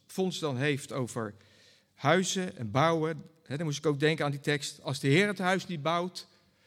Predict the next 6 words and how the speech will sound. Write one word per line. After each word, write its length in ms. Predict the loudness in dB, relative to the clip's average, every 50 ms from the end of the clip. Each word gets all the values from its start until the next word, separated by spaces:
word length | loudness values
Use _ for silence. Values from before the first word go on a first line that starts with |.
| _ _ _ _
tevergeefs 760 | -10 -8 -6 -6 -4 0 4 4 4 4 2 0 -4 -6 -6 -12
spannen 360 | -16 -8 -2 -2 0 0 0
we 60 | 0 -2
ons 160 | -2 -2 -4
in." 280 | -6 -4 -4 -6 -6 -8 -8
<laughs> 220 | -8 -8 -8 -8